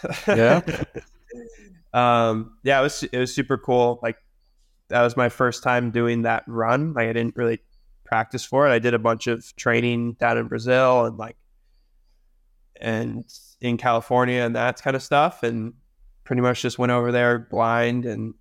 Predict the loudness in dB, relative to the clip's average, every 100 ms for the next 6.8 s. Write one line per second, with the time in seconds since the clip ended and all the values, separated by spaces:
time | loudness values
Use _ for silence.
0 | -20 -8 -4 -4 -2 -2 0 2 4 4
1 | 0 -8 _ _ -12 -10 -8 -4 2 4
2 | 4 2 -2 _ -2 0 0 -2 -4 -10
3 | _ _ 2 4 2 2 2 0 -2 0
4 | 2 2 4 2 2 0 2 4 4 4
5 | 4 2 0 -2 0 0 -2 -4 -2 -2
6 | -4 _ -2 0 0 -4 -6 -14